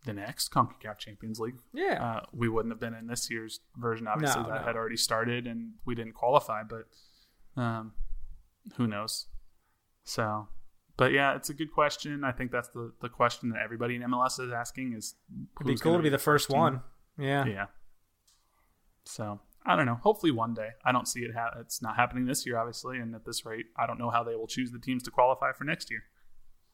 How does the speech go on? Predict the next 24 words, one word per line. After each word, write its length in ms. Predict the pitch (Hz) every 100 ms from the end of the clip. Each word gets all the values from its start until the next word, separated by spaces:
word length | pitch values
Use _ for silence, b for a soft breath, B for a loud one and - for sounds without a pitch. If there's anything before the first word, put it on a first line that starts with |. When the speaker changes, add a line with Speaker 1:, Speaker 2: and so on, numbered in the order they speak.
| _ _ _ -
Speaker 2:
Who 60 |
Speaker 1:
So 140 | 147 180
Speaker 2:
knows, 320 | 147 139 120
man? 160 | 120 120
Who 120 | 175
knows 300 | 165 147 151
if 140 | 135
there's 240 | - 120 117
an 60 |
M 100 | 120
L 120 | 120 156
S 180 | 214
this 260 | - 196 -
year 380 | 196 190 190 185
or 280 | 143 120 120
if 80 | -
there's 240 | 117 113
concacaf 600 | - 156 165 - 156 151
or 80 | 123
U 140 | 127
S 120 | 127 127
Open 200 | 120 110
Cup? 380 | - 190 185 -
Like, 260 | 135 127